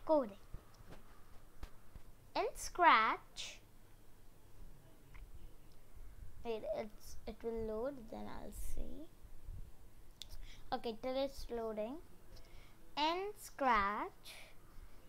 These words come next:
this is explore button, this is ideas, this is about, this is search, this is the place your, where your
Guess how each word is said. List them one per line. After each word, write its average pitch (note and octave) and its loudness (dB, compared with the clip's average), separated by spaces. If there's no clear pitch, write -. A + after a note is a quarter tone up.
this D4+ 6
is F#4 4
explore B3+ 6
button, A3+ 2
this A3+ 4
is C#4+ 4
ideas, A3 6
this A3+ -2
is A3 -6
about, G#3+ 4
this A3 -8
is B3+ 0
search, A#3+ 4
this A#3 2
is C#4+ 2
the B3+ 2
place B3 4
your, A#3 0
where A#3+ 8
your A#3 4